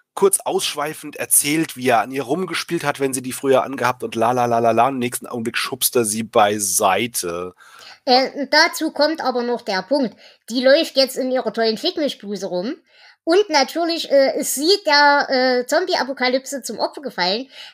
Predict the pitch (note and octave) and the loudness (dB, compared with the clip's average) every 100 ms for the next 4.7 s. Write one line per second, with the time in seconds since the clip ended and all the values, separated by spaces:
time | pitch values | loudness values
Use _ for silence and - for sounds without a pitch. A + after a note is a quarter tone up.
0 | - A#3+ E4 D4+ C#4 B3+ C4 C4+ F4+ - | 2 4 4 0 0 2 2 2 4 2
1 | - - B3 A#3 A3+ D4 D#4+ C#4 - G#3 | 0 -2 0 -4 -4 -4 -4 -6 -4 -4
2 | G3+ A3 D#4 G4 C#4 F#3+ G3+ - F#3 F3+ | -2 0 0 2 0 0 0 -2 -6 -6
3 | E3+ F3 C4 - - - - - C4+ E4 | -6 -6 -6 -6 -12 -18 -10 0 2 2
4 | C#4 C#4+ C4+ G3+ A3 E4 A4+ | 2 2 0 -6 2 4 4